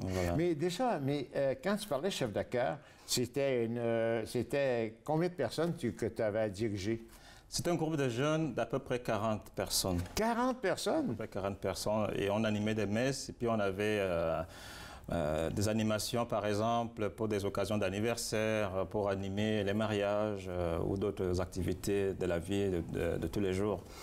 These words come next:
Speaker 1: Alors, c'était des jeunes qui, euh, se consacraient à, au partage d'une même passion, donc le chant. Alors, c'était des jeunes d'à peu près, euh, douze à trente ans, à peu près, maximum.
Speaker 2: Ah, douze à trente ans ?
Speaker 1: Oui.
Speaker 2: Oh là là, quand même, c'était pas facile.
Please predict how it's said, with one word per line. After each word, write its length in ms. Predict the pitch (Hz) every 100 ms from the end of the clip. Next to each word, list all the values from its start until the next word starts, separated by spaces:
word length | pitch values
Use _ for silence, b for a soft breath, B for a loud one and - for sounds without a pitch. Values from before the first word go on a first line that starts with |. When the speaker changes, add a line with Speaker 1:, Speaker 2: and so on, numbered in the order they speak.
| B B B -
Speaker 1:
Alors, 200 | 92 101
c'était 200 | - 123
des 160 | 110 104
jeunes 460 | 117 135 147 151
qui, 420 | 139 - 120 120
euh, 460 | 120 110 98 98 92
se 160 | 87 101
consacraient 640 | 101 98 104 - 117 113
à, 480 | 98 92 87 - -
au 60 |
partage 680 | - 113 - 127 117 107 - - -
d'une 140 | 107
même 140 | 107 104
passion, 420 | 98 92 - 101
donc 240 | 95 95 92
le 120 | 90 90
chant. 220 | - 92 - B B B B B B -
Alors, 100 | 98
c'était 200 | - 98
des 60 | 92
jeunes 320 | 98 107 101
d'à 160 | 95
peu 140 | 85 107
près, 340 | - 101 98
euh, 260 | 90 85 85
douze 560 | 87 90 107 110 104 90
à 880 | 87 82 82 - 50 50 - - - - - -
trente 280 | 208 214 95
ans, 80 |
à 60 | 87
peu 100 | 95
près, 160 | - 90
maximum. 400 | 90 - - 131
Speaker 2:
Ah, 140 | 175
douze 300 | 139 208 202
à 80 | 175
trente 280 | 160 156 156
ans ? 180 | 202 156 95
Speaker 1:
Oui. 60 | - 107
Speaker 2:
Oh 240 | 117 202
là 200 | 208 110
là, 300 | 113 117 101 87
quand 160 | 123 107
même, 220 | 117 127
c'était 380 | - 98 - 98
pas 260 | - 110 95
facile. 480 | - - 87 165